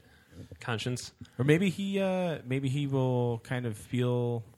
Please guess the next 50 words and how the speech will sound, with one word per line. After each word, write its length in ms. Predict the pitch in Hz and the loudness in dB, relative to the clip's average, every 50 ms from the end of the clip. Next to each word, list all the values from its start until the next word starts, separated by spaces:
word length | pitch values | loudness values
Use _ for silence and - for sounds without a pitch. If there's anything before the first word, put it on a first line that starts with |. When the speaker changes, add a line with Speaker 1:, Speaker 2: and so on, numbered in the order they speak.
| _ _ _ _ _ _ _ _ _ _ _ - 120 - 117 | _ _ _ _ _ _ _ _ _ _ _ -14 -12 -8 -4
Speaker 2:
have, 220 | 117 123 117 107 - | -2 -2 -2 -2 -4
you 100 | - 117 | -6 -4
know, 300 | 113 110 110 110 110 - - | -4 -2 -2 -2 -4 -6 -6
he'll, 240 | 117 117 107 - - - | -4 -4 -4 -6 -8 -8
he'll 100 | 117 113 | -8 -8
feel 240 | - - 131 123 120 | -4 -2 0 0 2
along 320 | 117 117 113 113 113 117 | 2 2 2 0 0 0
the 80 | 110 104 | -2 -2
lines 320 | 104 104 104 107 104 101 | -2 -2 -2 -4 -4 -6
of, 80 | 98 95 | -4 -2
like, 200 | 104 92 92 92 - | -2 -2 -2 -4 -8
you 80 | 107 107 | -8 -6
know, 80 | 101 98 | -6 -4
maybe 520 | 101 101 101 104 104 104 104 101 101 - - _ _ _ _ _ _ _ _ _ _ _ _ _ _ _ _ | -4 -4 -2 -2 -4 -4 -4 -4 -6 -8 -12 _ _ _ _ _ _ _ _ _ _ _ _ _ _ _ _
Preacher 260 | - 123 120 117 - 113 | -4 -4 -4 -2 -4 -4
did 160 | 107 107 101 | -2 -2 -2
the 60 | 101 | -2
right 240 | 95 98 98 98 - | 0 0 0 -2 -2
thing 400 | - - 110 101 95 92 90 92 101 - - - - _ | -4 -6 -4 -4 -4 -6 -8 -12 -14 -16 -20 -20 -18 _
in, 240 | - 107 101 98 98 - _ _ | -10 -10 -10 -10 -12 -16 _ _
you 80 | 113 110 104 | -6 -4 -4
know, 80 | 101 95 | -4 -2
thinking, 360 | - 135 131 120 - 135 127 | -2 -4 -4 -4 -6 -8 -6
like, 180 | 117 117 107 - | -6 -6 -4 -4
he's, 160 | 131 120 113 | -4 -6 -6
he 180 | - 131 143 165 | -4 -4 -4 -4
thinks, 360 | 151 165 135 113 - - - _ _ _ _ | -4 -4 -6 -8 -10 -16 -20 _ _ _ _
he 100 | 120 120 | -10 -8
thinks 300 | 123 131 117 101 - - - - - - - - | -8 -8 -10 -10 -12 -16 -20 -20 -20 -20 -6 0
Jesse 260 | - 113 101 101 98 | 0 0 0 0 -4
killed 320 | - - 123 107 98 92 | -2 0 0 0 0 -2
Eugene. 440 | 95 98 101 92 101 90 71 67 98 107 | -4 -4 -4 -4 -4 -6 -6 -8 -10 -2
So 180 | - 117 110 | 0 2 2
maybe 480 | 107 110 110 113 110 107 113 107 107 104 | 2 2 0 0 0 0 0 0 0 -2
it's 320 | 98 85 101 98 - - | -2 -4 -4 -6 -6 -8
one 100 | 113 107 | -6 -6
of 80 | 101 98 | -4 -2
those 140 | 98 92 - | -2 -4 -4
things 200 | 104 98 95 95 | -6 -8 -6 -6
where 120 | 92 95 | -6 -6
he's 200 | 101 98 92 - | -6 -6 -6 -4
like, 280 | 104 95 90 - - - - - - - - - _ _ | -4 -4 -4 -6 -10 -16 -20 -20 -20 -20 -20 -20 _ _
you 80 | - 107 | -6 -4
know, 320 | 101 95 98 98 - - - _ _ _ - | -4 -4 -4 -6 -8 -12 -20 _ _ _ -6
"I'm 160 | 101 113 113 | -6 -4 -2
doing 240 | 101 113 107 104 104 | -2 0 0 0 -2
this 180 | 101 98 - | -4 -6 -4
out 140 | 107 95 90 | -4 -4 -4
of 140 | 90 87 85 | -6 -6 -6
mercy," 500 | 87 82 85 - - 92 87 90 90 92 | -6 -6 -6 -6 -6 -8 -8 -8 -8 -10